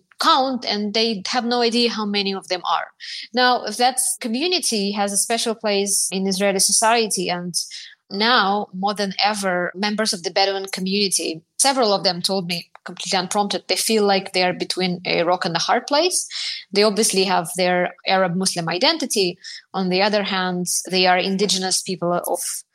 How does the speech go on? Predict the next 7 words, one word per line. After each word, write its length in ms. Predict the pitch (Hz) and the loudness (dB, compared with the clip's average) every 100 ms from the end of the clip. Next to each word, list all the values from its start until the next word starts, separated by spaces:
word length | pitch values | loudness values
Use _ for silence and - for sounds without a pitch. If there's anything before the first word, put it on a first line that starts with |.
| - - _ _ | -20 -20 _ _
the 340 | 180 170 165 165 _ - | -4 -4 -4 -12 _ -2
present 340 | 175 170 165 | 0 0 -2
day 160 | 170 160 | -2 0
state 320 | - 170 180 | 0 -2 -2
of 100 | 185 | 0
Israel, 520 | 233 208 185 180 180 | 2 2 2 0 -2
and 360 | - 165 170 165 | -2 -2 -4 -6